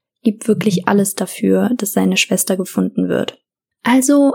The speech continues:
als er schon selbst im Ruhestand ist, bekommt er Akteneinsicht in den Fall von Birgit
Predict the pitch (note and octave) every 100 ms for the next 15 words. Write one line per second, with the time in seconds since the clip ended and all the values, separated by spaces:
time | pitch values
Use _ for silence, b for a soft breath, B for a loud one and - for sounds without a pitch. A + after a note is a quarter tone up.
0 | - B3+ C4 B3+ A#3 G#3+ A3 A3+ - G#3
1 | G3+ G3 F#3 - G3 - G#3 G#3+ - -
2 | - G#3+ A3+ A#3 G#3 G#3 - G#3+ - -
3 | G3 F3+ F3 - F#3 - F#3+ F#3+ F#3+ -
4 | F#3+ - F#3 F3+ F#3+ F#3+ G#3+ A3 A3+